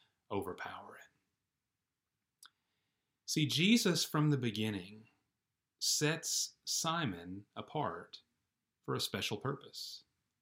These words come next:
And he gives him a new name corresponding to it.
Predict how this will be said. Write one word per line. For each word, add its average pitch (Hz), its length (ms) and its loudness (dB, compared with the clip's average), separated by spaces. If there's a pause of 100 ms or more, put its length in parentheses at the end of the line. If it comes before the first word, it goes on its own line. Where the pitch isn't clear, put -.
(540)
And 123 120 -2
he 120 100 2
gives 135 340 2
him 135 140 6
a 117 100 6
new 117 320 4
name 120 560 0 (800)
corresponding 101 1000 2 (440)
to 117 240 4
it. - 280 -10